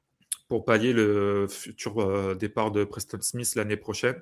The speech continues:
Donc moi, j'ai, euh, et un receveur aussi, un slot receiver. Donc, euh, j'ai, je vais te donner quelques noms. J'ai, euh, Nolan Smith,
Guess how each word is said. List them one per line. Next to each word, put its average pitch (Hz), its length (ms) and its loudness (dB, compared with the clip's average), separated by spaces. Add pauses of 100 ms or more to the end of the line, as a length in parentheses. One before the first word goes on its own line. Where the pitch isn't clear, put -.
(720)
Donc 120 160 0
moi, 131 180 6
j'ai, 117 420 4
euh, 104 300 2
et 120 80 2
un 117 80 8
receveur 110 420 2
aussi, 120 240 -2
un 113 80 -4
slot 107 240 -2
receiver. 113 540 -2
Donc, 107 240 -6
euh, 104 120 2
j'ai, 107 380 0
je 95 60 -6
vais 110 60 0
te 104 60 -2
donner 110 200 0
quelques 113 240 0
noms. 127 320 -4
J'ai, 104 500 0 (720)
euh, 104 280 4
Nolan 107 380 4
Smith, - 520 -2